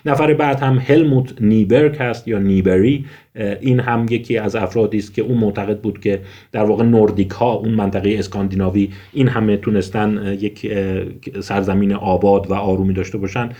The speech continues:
صرفاً برای هوش بالاشون است. باز افراد دیگه، جیمز واتسون هست، اون کاشف، اه، دی ان ای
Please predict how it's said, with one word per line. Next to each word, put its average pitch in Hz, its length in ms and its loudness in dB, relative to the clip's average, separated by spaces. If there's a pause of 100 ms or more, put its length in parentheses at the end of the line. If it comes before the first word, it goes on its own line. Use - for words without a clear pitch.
(120)
صرفاً 107 320 -2
برای 95 400 0
هوش 92 320 -2
بالاشون 78 520 -12
است. - 140 -20 (460)
باز 190 180 2
افراد 151 380 2
دیگه، 139 160 4
جیمز 131 300 4
واتسون 123 460 2
هست، 147 340 -2
اون 131 140 0
کاشف، 123 520 -2
اه، 101 580 -2
دی 104 220 4
ان 98 120 4
ای 156 340 2